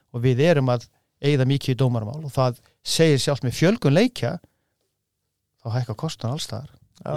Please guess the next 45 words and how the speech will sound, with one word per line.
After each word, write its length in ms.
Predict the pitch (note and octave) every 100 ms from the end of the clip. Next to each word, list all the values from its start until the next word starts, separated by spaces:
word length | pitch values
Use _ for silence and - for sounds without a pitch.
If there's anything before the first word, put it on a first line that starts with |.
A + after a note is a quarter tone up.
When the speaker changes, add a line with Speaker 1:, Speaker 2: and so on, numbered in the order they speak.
| -
Speaker 1:
Ekki 100 | A2+
bara 120 | A2+ -
dómaramálum, 600 | B2 F#3 C#3 G#2 A2 D3+ B2
en 80 | A2+
líka 240 | G#2+ G#2+ - - - _
þú 140 | -
ert 80 | A#2
fleiri 200 | B2 G#2+
bolta, 340 | C#3+ D#3+ - F3+
það 120 | D#3
er 80 | A2+
erfitt 260 | A#2 A2+ -
að 80 | A2
kaupa 160 | A#2 A#2
bolta 240 | D3+ -
stundum. 260 | B2+ C#3+ F3 _
Speaker 2:
Já. 140 | D#3 D#3 - -
Hvernig 260 | - G#3+ A#3
er 100 | A3
þessu 160 | G#3 F#3 -
skipt 260 | - A3+ -
núna? 220 | G#3+ E3+
Er 140 | F3+ G3
þetta, 140 | G3 - _ _ _ -
eh, 220 | - E2+
að 160 | G#2+ F#3
því 80 |
þú 80 | F#3
sagði 240 | G3+ F#3+ F3+
eftir 240 | - G#3+
hrun 160 | G#3 G3+
að 40 |
K 80 | G#3+
S 120 | G#3 A3+
í 60 |
hafa 100 | A3
tekið 260 | A3+ G#3+ G#3+
yfir? 180 | A3 G3 -
Eru 180 | A3+
Speaker 1:
Já. 40 | A3+
Speaker 2:
félögin 320 | B3+ C4+ A#3 B3+
ekki 140 | B3+
að 60 | B3+
leggja 160 | B3
neitt? 160 | D4+